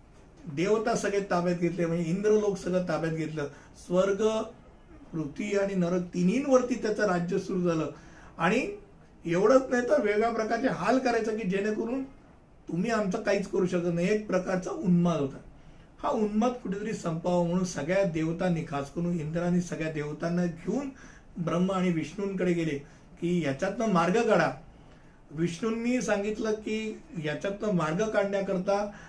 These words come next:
मी, आम्ही एकत्र येऊन चर्चा करतो." आणि, अ, महादेवांकडे गेले आणि तिघांनी मिळून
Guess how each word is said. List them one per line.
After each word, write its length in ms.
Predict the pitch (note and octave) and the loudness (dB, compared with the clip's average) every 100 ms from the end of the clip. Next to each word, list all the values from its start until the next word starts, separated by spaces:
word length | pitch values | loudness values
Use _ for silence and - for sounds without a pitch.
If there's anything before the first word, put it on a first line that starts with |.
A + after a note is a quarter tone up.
| - | -8
मी, 460 | E3+ F#3 A3+ E4+ - - - - - - | -2 0 0 -2 -8 -16 -18 -20 -16 -8
आम्ही 540 | D#3 F#3+ G#3+ F4 F4 - - - - - | -4 0 0 0 -6 -10 -20 -20 -20 -14
एकत्र 460 | F3 C3+ G#3+ G#3+ A3 | -8 -2 -2 0 -2
येऊन 180 | A3+ F#3+ | -2 -2
चर्चा 400 | - D#3 - A3 | -2 -4 -2 -2
करतो." 560 | G#3 F3+ - E3+ E3+ - - - - - - - - - | 0 -4 -2 -4 -4 -14 -20 -20 -20 -20 -20 -20 -20 -16
आणि, 400 | D#3+ D#3 E3 E3+ - - - | -10 -4 -4 -4 -8 -14 -12
अ, 60 | F#3 | -8
महादेवांकडे 920 | D3 C#3+ C3 C3+ E3 G3 G3 G3 F#3 | -6 -4 -2 0 2 0 0 -2 0
गेले 360 | E3+ D3+ C#3 C3+ - - - | 0 0 -2 -6 -18 -20 -14
आणि 280 | C3+ D3+ F#3 F3+ - | -6 -2 -2 -2 -4
तिघांनी 640 | F3 D3+ D#3+ A3+ C#4+ D4+ D4+ | -2 0 2 2 2 -2 -2
मिळून 480 | A#3 A3+ A3+ F3 | -2 0 0 0